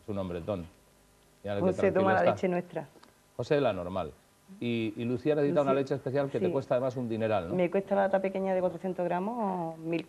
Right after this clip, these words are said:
Speaker 2: cuatrocientos ochenta. Y me dura dos días.
Speaker 1: Se la come bien.
Speaker 2: Que si se la come, le falta.
Speaker 1: Pues a lo mejor, a lo mejor nos están viendo, nos está, a lo mejor nos está viendo alguien que nos puede echar una mano en ese, en ese sentido, algún laboratorio. ¿Qué laboratorio es el que fabrica
Speaker 2: Sandoz.
Speaker 1: esa leche? Sandoz, Sandoz.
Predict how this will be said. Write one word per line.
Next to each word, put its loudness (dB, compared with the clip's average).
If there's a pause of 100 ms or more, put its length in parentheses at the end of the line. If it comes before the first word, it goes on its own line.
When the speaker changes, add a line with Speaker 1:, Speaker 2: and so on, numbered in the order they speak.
(120)
Speaker 2:
cuatrocientos -2
ochenta. -12 (540)
Y -4
me 2
dura 4
dos -2
días. -2 (520)
Speaker 1:
Se -14
la -8
come -2
bien. -2 (320)
Speaker 2:
Que -6
si -10
se -4
la 4
come, 0 (760)
le 6
falta. 2 (340)
Speaker 1:
Pues 2
a 4
lo 4
mejor, 2
a 0
lo 0
mejor 0
nos -2
están 0
viendo, 0
nos -6
está, -2
a 0
lo 0
mejor -2
nos -2
está 2
viendo 2
alguien 0
que 0
nos -2
puede 0
echar 0
una 0
mano 0
en -2
ese, 0
en -4
ese -4
sentido, 2
algún 2
laboratorio. 4
¿Qué 0
laboratorio 2
es -2
el -2
que 0
fabrica 0
Speaker 2:
Sandoz. 4
Speaker 1:
esa -10
leche? -20
Sandoz, 0 (420)
Sandoz. -2